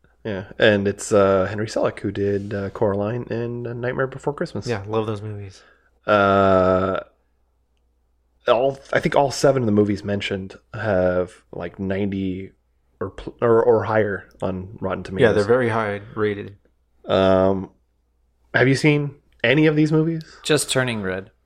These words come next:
Speaker 1: Yeah.
Speaker 2: What did you think of Turning
Speaker 3: I
Speaker 2: Red?
Speaker 3: really liked it. Tressa
Speaker 1: Yeah.
Speaker 3: watched it too.
Speaker 2: Yeah.
Speaker 3: Tressa, what'd you think?
Speaker 1: Hmm?
Speaker 3: It was good.
Speaker 1: Uh,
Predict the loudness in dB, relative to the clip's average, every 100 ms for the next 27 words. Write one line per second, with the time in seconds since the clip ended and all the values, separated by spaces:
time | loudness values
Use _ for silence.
0 | -4 0 0 -2 -4 -2 -2 -6 -6 -6
1 | -6 -4 0 2 4 4 2 0 -2 -2
2 | 0 0 2 2 2 0 -2 -10 -10 -12
3 | _ -4 -2 -2 -8 _ _ _ _ _
4 | 0 2 2 0 0 -4 -8 -10 _ _
5 | _ -20 _ _ _ _ _ _ _ -14
6 | -12 -8 -4 0 0 0 -2 -2 -6 -14
7 | -16 -18 -20 -20 -20 -20 -20 -20 -20 -4
8 | 0 4 4 4 4 4 4 2